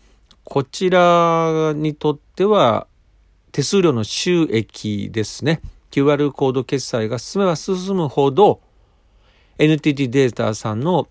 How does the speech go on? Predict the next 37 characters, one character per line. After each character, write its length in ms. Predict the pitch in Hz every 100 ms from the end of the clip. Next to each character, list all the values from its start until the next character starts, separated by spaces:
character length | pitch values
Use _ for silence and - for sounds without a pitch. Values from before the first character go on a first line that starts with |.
| _
利 180 | 127 127
益 240 | 104 185
が 240 | 170 113 -
増 140 | 113
え 60 | 110
る 120 | 101
と 120 | -
い 20 | 101
う 60 |
こ 80 | 104
と 40 | 98
で 60 |
し 100 | 98
ょ 40 | 98
う 60 |
か。 160 | - - _ _ _ _ - _ - _ _ _ _ _ _
さ 140 | - 208
あ、 20 |
今 180 | 262 254
回、 300 | 175 151 151
公 300 | - 196 208
正 200 | 208 196
取 260 | 185 190
引 200 | 180 -
委 20 | 185
員 100 | 170
会 200 | 139 117
が 160 | 117
実 220 | 110 151 -
態 240 | 180 175
調 240 | - 165
査 180 | 143 117
し 60 | -
た 160 | 135
の 180 | 113 104
は、 320 | 139 151 104 - _ _ _ _ -
入 360 | 147 214 233